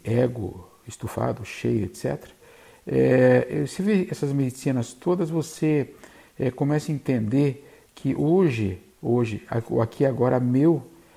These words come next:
é importante eu passar pra vocês o pensamento da medicina chinesa. Então nós vamos aprofundar nesse tipo de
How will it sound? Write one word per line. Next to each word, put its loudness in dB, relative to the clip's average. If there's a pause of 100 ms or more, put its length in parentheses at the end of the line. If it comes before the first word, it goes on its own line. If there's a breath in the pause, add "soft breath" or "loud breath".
(200 soft breath)
é -8
importante 0
eu 0
passar -4
pra -4
vocês -4 (340 loud breath)
o -2
pensamento 0
da 0
medicina -4
chinesa. -4 (720 soft breath)
Então 2
nós 2
vamos 0
aprofundar 0
nesse -2
tipo -4
de -2